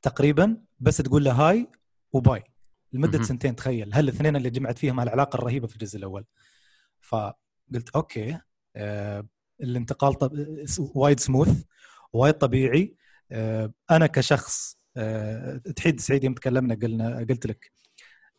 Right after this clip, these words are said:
Speaker 1: آه، شو اسمه، أتمنى أن قصة الجزء الثاني تكون بناء على النقطة هذه، على الحركة اللي سواها جول.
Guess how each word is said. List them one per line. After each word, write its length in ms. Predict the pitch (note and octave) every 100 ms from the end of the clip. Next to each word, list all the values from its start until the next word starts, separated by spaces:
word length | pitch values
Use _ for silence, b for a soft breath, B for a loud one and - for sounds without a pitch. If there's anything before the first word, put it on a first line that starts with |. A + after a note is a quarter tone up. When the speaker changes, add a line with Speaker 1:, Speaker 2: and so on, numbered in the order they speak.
| _ -
Speaker 1:
آه، 1300 | G#2+ G#2 G2+ G#2 G#2+ A#2 C#3 C3+ - B2 B2 B2
شو 160 | C3+ C#3
اسمه، 280 | - G2+ G#2 -
أتمنى 640 | D3 - E3 F3 D#3 A2+
أن 160 | A#2 B2+
قصة 440 | - D3+ - A#2+ - -
الجزء 340 | A#2+ A#2+ C#3
الثاني 520 | A#2+ - D#3 C#3+ G2+ G2+ b b
تكون 240 | - - D#3+
بناء 200 | C#3+ F3
على 180 | C#3+ B2+
النقطة 460 | D3+ - A#2+ B2+
هذه، 240 | C3 D#3+ F#3+ _ _ _ _
على 100 | A2+
الحركة 340 | A#2+ D#3+ D3+ D3
اللي 120 | B2+
سواها 440 | - B2+ C#3 B2
جول. 340 | A#2 A2+ A#2+